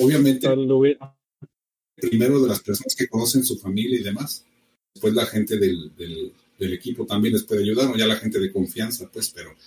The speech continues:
Speaker 1: la, la primer, el primer círculo, como bien dices, es, es tu, tu familia, tus amigos, tus conocidos de la vida real,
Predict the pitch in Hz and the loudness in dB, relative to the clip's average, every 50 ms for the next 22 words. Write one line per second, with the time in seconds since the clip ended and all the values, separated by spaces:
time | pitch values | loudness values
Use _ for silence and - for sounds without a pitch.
0 | - - - _ _ _ _ - 98 - 120 117 110 107 - - 117 120 127 135 | -20 -20 -20 _ _ _ _ -4 -2 0 2 2 0 0 0 0 2 4 4 4
1 | 143 131 - - 123 123 127 143 156 - 160 147 143 - - 151 151 151 151 151 | 2 2 0 0 2 2 2 2 2 2 2 2 2 0 0 0 2 2 2 0
2 | 151 - 117 104 98 95 98 - _ _ - 113 113 117 120 123 123 - 120 - | -2 -4 -4 -2 -2 -2 -4 -6 _ _ -4 -2 -2 2 2 2 2 0 -2 -4
3 | 113 107 107 - - - 107 - - - 120 110 98 92 - _ - - _ _ | -4 -4 -4 -4 -2 -2 -4 -4 -2 -2 -2 -2 -2 -4 -6 _ -20 -20 _ _
4 | - 120 - 107 104 113 131 143 151 165 180 180 170 165 - - 113 107 - 107 | -2 -2 0 0 0 2 4 4 4 4 2 2 0 -4 -6 -6 -4 -2 -2 0
5 | 104 110 117 131 131 - - - 110 104 - 104 101 95 98 - 117 110 113 113 | 0 0 2 2 2 0 -2 -6 -10 -10 -6 -4 -2 -2 -2 -2 -2 -4 -4 -2
6 | - 95 92 90 98 110 117 127 131 127 135 147 160 156 - | -2 -2 -2 0 0 0 0 2 2 2 2 2 0 -2 -6